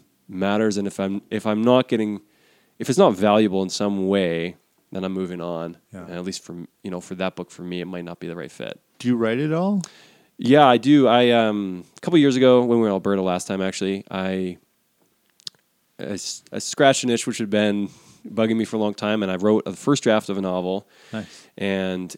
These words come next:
Speaker 1: it's still, it's, it just sat there. <laughs> So the first draft is done. That was, like, three years ago.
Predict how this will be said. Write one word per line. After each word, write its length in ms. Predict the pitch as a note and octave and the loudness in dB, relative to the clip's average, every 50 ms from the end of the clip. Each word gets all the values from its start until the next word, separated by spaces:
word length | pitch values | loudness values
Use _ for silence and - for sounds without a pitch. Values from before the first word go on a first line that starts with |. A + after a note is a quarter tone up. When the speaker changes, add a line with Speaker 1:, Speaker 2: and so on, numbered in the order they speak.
| _ | _
Speaker 1:
it's 160 | _ G#2+ - - | _ -10 -10 -10
still, 300 | - - A#2+ A2 G#2+ G2+ | -6 -2 0 0 0 0
it's, 260 | - G#2 - - - | -2 -4 -8 -10 -10
it 120 | G2 F#2+ F#2 | -10 -8 -8
just 200 | - - - - | -8 -8 -8 -8
sat 200 | - - - - | -8 -8 -10 -10
there. 160 | - - - | -12 -14 -12
<laughs> 40 | - | -8
So 260 | - - - F3 D3+ | -8 -2 0 0 0
the 240 | - - - - - | 0 -2 -6 -6 -2
first 240 | - F#3+ E3+ - | 0 0 0 2
draft 240 | - D#3+ D3+ D3 - D3 | 4 4 4 6 4 0
is 100 | C3 G2+ | 0 2
done. 280 | C3 A#2 A2+ A#2 A#2 | 2 2 4 4 4
That 100 | A#2 A2+ | 2 2
was, 140 | G#2+ A2 G2+ | 2 2 0
like, 140 | A2 G#2 - | -2 -2 0
three 160 | - B2+ B2+ | 0 2 4
years 160 | A#2+ A#2+ G#2+ | 4 4 2
ago. 360 | A2 G#2 A2+ A2 A2 A2 A2 | 2 2 2 4 4 2 0